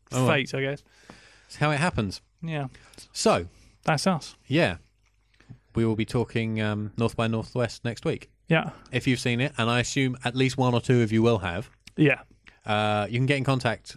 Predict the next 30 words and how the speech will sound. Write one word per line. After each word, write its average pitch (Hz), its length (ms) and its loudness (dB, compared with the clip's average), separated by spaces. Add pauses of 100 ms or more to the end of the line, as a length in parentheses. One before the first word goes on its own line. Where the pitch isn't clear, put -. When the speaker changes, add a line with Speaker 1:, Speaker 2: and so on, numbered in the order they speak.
Speaker 1:
with 117 140 2
us 123 340 -2
and 107 120 -4
send 123 140 0
us 113 120 -2
your 120 80 4
reviews 113 280 2
on 107 120 -2
Twitter 120 460 -2
at 117 200 -2
H 131 200 0
Y 107 100 -2
S 101 100 -4
Podcast, 120 500 -4
Speaker 2:
Mm. - 60 -20 (480)
Speaker 1:
on 123 100 2
Facebook, 143 460 0
as 123 80 -2
Trevor 117 280 -2
did 127 280 0
with 117 200 2
his, 113 300 -2
uh, 110 200 -2
sterling 120 360 2
review 117 240 4
of 117 60 4
Tran-, 117 320 0
Transmorphers 123 680 2
Speaker 2:
Yeah. 147 100 2
Speaker 1:
today. 123 280 2